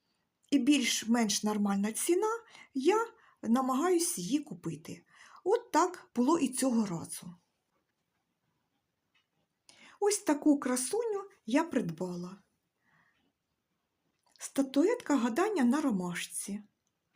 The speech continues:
Полонський завод художньої кераміки. А ви скажете, а що тут такого незвичайного? Дуже розповсюджені такі статуетки.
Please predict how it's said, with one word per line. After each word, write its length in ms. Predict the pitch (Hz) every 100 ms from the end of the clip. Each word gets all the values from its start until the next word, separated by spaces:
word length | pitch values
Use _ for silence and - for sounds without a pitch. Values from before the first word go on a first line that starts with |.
| _ _ _ _ _ -
Полонський 640 | 262 240 202 175 - 226
завод 420 | 226 339 415 480
художньої 580 | - - 302 359 277 254
кераміки. 720 | 254 208 170 165 170 175 190 - - -
А 80 | -
ви 100 | 247
скажете, 520 | 277 - 285 277 262 277
а 60 |
що 240 | 277 - 415
тут 280 | - 330 -
такого 380 | 233 277 277
незвичайного? 1040 | 240 233 220 220 - 196 180 175 175 175 220 _ _ _ _ _ _ _ _ _ _ _ _ -
Дуже 280 | 214 359 320
розповсюджені 920 | 240 - 208 - 330 349 277 262 254 - _ -
такі 260 | 202 208
статуетки. 880 | 311 - 233 - 196 180 175 - 190